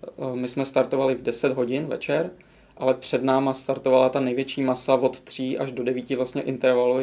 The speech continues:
kdy chtěli. A pak vlastně na některých těch úsecích trati, kdy jsme jakoby dobíhali tady tu skupinu, tak bylo docela náročný, protože jsme si nemohli volit tu ideální stopu a museli jsme je obíhat různě po kamenech, po kořenech, takže to bylo, jak jsi říkal, docela o hubu, no.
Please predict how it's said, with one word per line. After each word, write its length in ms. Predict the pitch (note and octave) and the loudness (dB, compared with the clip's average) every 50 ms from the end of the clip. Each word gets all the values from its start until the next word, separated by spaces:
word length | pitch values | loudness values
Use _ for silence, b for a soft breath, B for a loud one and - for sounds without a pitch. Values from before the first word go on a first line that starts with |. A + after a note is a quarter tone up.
| B2+ C3 | -2 -4
kdy 140 | D3 C3+ C#3+ | -6 -8 -8
chtěli. 420 | - - - B2 A#2+ B2 C#3 - b b b b b b b b b b | -6 -4 -4 -2 -2 -2 -4 -6 b b b b b b b b b b
A 80 | - - | -12 -6
pak 180 | - - C3+ A#2+ | -2 -2 -2 0
vlastně 320 | B2+ C3+ B2+ - - C#3+ | 0 -2 -2 -2 0 0
na 80 | C3+ C3 | 2 2
některých 360 | B2+ B2+ B2+ - C3 C3 C3 | 2 0 0 0 0 0 0
těch 180 | C3 C#3+ C#3 - | -2 -6 -8 -6
úsecích 420 | C3 - - B2+ - - C3+ C3+ | -8 -8 -10 -8 -8 -8 -8 0
trati, 280 | - C3+ C3 C3 - C3 | 2 2 2 2 0 -4
kdy 120 | B2 B2+ | -4 -4
jsme 280 | B2 - C3+ C3 B2+ C3 | -4 -2 -2 0 0 0
jakoby 340 | C3 B2 - C3 B2+ C#3 C#3 | 0 -2 -4 -2 0 0 2
dobíhali 460 | - B2+ A#2 A#2 B2 B2 C3 C3+ C3 | 2 0 -2 -4 -4 -2 0 0 0
tady 180 | B2+ C3+ B2+ B2+ | 2 0 0 0
tu 100 | - C#3+ | -4 -8
skupinu, 560 | - - - B2+ - - B2 B2 B2 C3+ C#3+ b b b b b b b b _ | -8 -8 -8 -6 -6 -6 -6 -4 -6 -8 -10 b b b b b b b b _
tak 220 | C3 B2+ B2 A#2+ | -2 -2 -2 -2
bylo 180 | A#2+ B2+ C3 C3 | 0 2 2 2
docela 320 | B2+ B2+ B2+ - C#3+ C3+ | 2 -2 -2 0 2 2
náročný, 800 | C3+ B2+ B2 B2+ B2+ A#2+ A#2+ - - C3+ C3 C3 C3 C3 - - - - - - | 4 4 2 2 0 0 -2 -4 -2 0 0 2 0 0 -2 -6 -10 -16 -8 -4
protože 380 | - C#3 - - C3+ B2+ B2+ C3 | -4 -4 -4 -4 -8 -8 -8 -8
jsme 160 | - C#3+ C3 | -6 -6 -4
si 120 | C3 C#3 | -2 -2
nemohli 340 | C3 B2+ B2 B2+ B2+ C3+ C3 | -2 -2 -2 -2 -2 -2 0
volit 260 | B2 B2+ C#3 C3+ B2+ | 0 0 0 -2 -2
tu 120 | - C#3+ - | -4 -6 -6
ideální 400 | D3+ C3 B2 B2 B2 B2+ B2+ C3 | 0 2 2 2 2 2 -2 -4
stopu 540 | C3 - - B2+ B2 - C3 C3 C3+ - - | -6 -4 -6 -6 -4 -4 -2 -2 -2 -2 -4
a 40 | C3 | -6
museli 280 | B2+ B2 - - C3 | -8 -4 -2 -2 -2
jsme 180 | B2+ - C3+ C3 | -2 -2 -4 -4
je 40 | B2+ | -2
obíhat 360 | B2+ A#2+ A2+ A#2 C3+ C3 B2+ | -4 -6 -6 -6 -6 -4 -4
různě 260 | B2 A#2+ A#2+ C3+ C3 | -4 -4 -4 -4 -4
po 100 | C3 C#3 | -4 -6
kamenech, 540 | A#2+ - B2+ B2 B2 B2+ C3 C3 B2+ - B B B B B B B | -4 -2 -2 -2 -2 -2 -4 -4 -6 -10 B B B B B B B
po 80 | - C#3 | -2 -2
kořenech, 460 | C3+ - C3 B2+ C3 B2 B2 B2 - | 0 0 0 0 -2 -4 -4 -6 -6
takže 240 | - B2+ B2+ - C#3 | -6 -8 -4 -4 -4
to 120 | B2+ - | -4 -4
bylo, 220 | - A#2+ B2+ B2+ B2 | 0 4 4 6 6
jak 160 | B2+ A#2+ - | 4 2 0
jsi 120 | - C#3 | -2 -4
říkal, 300 | C3 B2+ A#2+ - B2+ B2 | -4 -4 -4 -2 -2 -2
docela 340 | A#2+ B2 A#2+ - - A#2+ - | -2 -4 -6 -6 -6 -6 -4
o 40 | B2+ | -6
hubu, 260 | A#2+ B2 A#2 B2+ B2 | -8 -8 -8 -6 -8
no. 160 | A#2+ B2+ - | -8 -8 -14